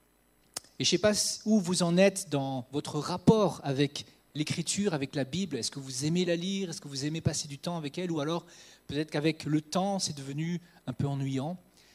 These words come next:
Euh, vous savez, quand on commence un verset, puis on peut réciter la suite, tellement on l'a lu. Eh bien, je voudrais ce matin, euh,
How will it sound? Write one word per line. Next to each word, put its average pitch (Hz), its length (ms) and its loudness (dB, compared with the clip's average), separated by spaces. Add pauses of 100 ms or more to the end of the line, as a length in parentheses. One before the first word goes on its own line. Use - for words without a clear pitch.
(420)
Euh, 117 480 -6
vous - 60 -10
savez, 165 420 2
quand 139 200 -2
on 127 120 -2
commence 156 340 4
un 160 60 4
verset, 160 340 4
puis 156 140 -2
on 135 80 0
peut 156 100 6
réciter 147 380 2
la 156 100 6
suite, - 380 -4
tellement 139 400 -2
on 123 160 -6
l'a 127 140 0
lu. 160 180 -4 (920)
Eh 147 40 0
bien, 190 260 2
je 180 80 0
voudrais 160 220 4
ce - 140 4
matin, 185 420 4 (640)
euh, 127 720 6